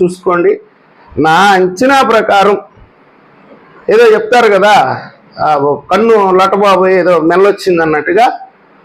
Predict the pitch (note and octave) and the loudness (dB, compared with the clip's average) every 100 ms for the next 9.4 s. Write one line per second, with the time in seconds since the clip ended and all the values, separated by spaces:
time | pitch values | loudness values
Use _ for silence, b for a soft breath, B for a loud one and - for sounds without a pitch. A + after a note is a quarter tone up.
0 | _ D#3+ F#3+ F#3+ - F3+ F#3+ A#3 A#3+ C4 | _ -6 -4 -4 -2 0 2 0 0 0
1 | C4+ E4 B3 A3 G#3+ G3+ F3 - F3 F#3+ | -2 -2 0 0 2 2 -2 -4 -2 0
2 | A3 D3+ C#3+ D3 D#3+ - _ _ _ _ | 0 -2 -2 -4 -6 -8 _ _ _ _
3 | _ _ _ _ _ _ - - - - | _ _ _ _ _ _ -20 -20 -16 -4
4 | C#3+ E3 G3 G3 A#3 E4+ - A3+ G3 G3 | -2 0 0 0 0 -4 -2 -2 0 0
5 | F3+ F3+ F#3 F3+ D#3 D3 F3+ B3+ D4 D4 | 0 -2 -2 0 0 0 0 0 2 0
6 | A3+ - C4+ C#4 C4+ B3+ A3+ - E4 A#3+ | 0 -4 -2 -2 -2 -4 -6 -2 -2 -2
7 | - - _ _ _ _ _ _ - E3 | -4 -12 _ _ _ _ _ _ -6 -4
8 | F#3+ B3+ C#4 A#3 F#3+ A3 A3 A3+ B3 B3 | 0 0 2 0 0 0 0 0 0 2
9 | F3+ A3 G#3 C#3 | 2 2 2 -2